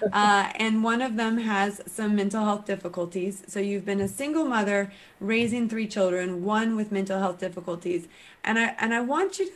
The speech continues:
really speak to what that does in terms of how it impacts your career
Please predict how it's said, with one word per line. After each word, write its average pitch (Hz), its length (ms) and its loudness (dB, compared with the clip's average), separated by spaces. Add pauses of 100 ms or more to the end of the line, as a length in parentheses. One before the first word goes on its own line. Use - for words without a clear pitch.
really 269 300 0
speak - 520 -10
to 226 120 -6
what 202 220 0
that - 240 -4
does 196 500 0 (280)
in 208 180 0
terms 208 280 0
of 196 100 0
how 208 200 2
it 208 120 2
impacts 202 440 -2
your 185 100 -2
career 175 680 -4